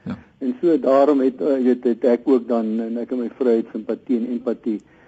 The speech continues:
Speaker 2: met ouers en met die gestremdes ook.
Speaker 1: Ja, dis baie interessant. Naas, ek gaan weer met jou gesels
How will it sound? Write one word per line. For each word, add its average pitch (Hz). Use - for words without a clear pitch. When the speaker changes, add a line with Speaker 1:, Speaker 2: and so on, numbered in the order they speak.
Speaker 2:
met 113
ouers 120
en 127
met 113
die 110
gestremdes 107
ook. -
Speaker 1:
Ja, 120
dis 120
baie 131
interessant. 113
Naas, 131
ek 120
gaan 120
weer 123
met 156
jou 147
gesels 139